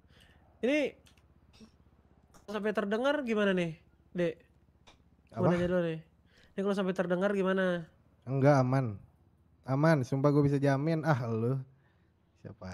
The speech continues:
Speaker 2: eh?
Speaker 1: Enggak,
Speaker 2: Gimana,
Speaker 1: masalahnya
Speaker 2: gimana?
Speaker 1: affiliate family-nya dia yang ini.
Speaker 2: Aman, aman. Tanggung jawab gua itu mah. Slow.
Speaker 1: Dia,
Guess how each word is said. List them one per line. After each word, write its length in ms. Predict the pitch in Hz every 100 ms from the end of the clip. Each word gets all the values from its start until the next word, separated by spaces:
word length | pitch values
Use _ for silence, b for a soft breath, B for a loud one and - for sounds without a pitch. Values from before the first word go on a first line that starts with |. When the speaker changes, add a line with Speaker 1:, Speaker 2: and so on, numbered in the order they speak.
| 95
Speaker 2:
eh? 180 | 104 120 120
Speaker 1:
Enggak, 200 | - 202
Speaker 2:
Gimana, 100 | 247
Speaker 1:
masalahnya 420 | 220 190 190 262 247 180
Speaker 2:
gimana? 140 | - _ _ _ _ _ _ _ _ _ _
Speaker 1:
affiliate 500 | - 180 196 190 190 - _
family-nya 520 | 196 202 190 190 190
dia 280 | 180 196 226 185 180 185 180 _ _
yang 340 | - 175 170 175
ini. 480 | 180 180 175 170 165 _ - -
Speaker 2:
Aman, 340 | 113 117 113
aman. 280 | 104 104 101 101 101
Tanggung 220 | 104 113
jawab 180 | 117 104
gua 240 | 110 123
itu 160 | 120 107
mah. 220 | 104 110 - _ _ _ _ _ _ _ _ _ _ _ _
Slow. 320 | - 107 110
Speaker 1:
Dia, 280 | 208 240